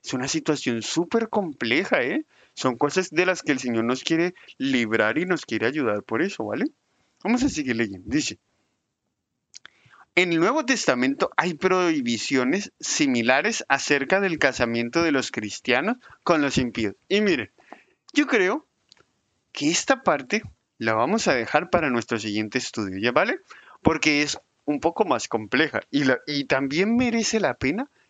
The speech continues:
que lo detallemos un poco más, ¿vale? Entonces, vamos a hacer un resumen hasta acá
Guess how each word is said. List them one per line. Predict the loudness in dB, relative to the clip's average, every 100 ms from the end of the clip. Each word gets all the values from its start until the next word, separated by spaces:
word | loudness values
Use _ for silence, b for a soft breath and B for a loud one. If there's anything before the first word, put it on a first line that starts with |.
| _
que | -2
lo | 2 2
detallemos | 2 0 0 -2 -2 -4
un | -4
poco | -6 -8
más, | -12 -6
¿vale? | 0 0 -2 B B -2
Entonces, | 0 2 0 0 0
vamos | 2 2 2
a |
hacer | 2 0
un | 2
resumen | 2 2 0 -2 -2 -2
hasta | 0 0
acá | 2 2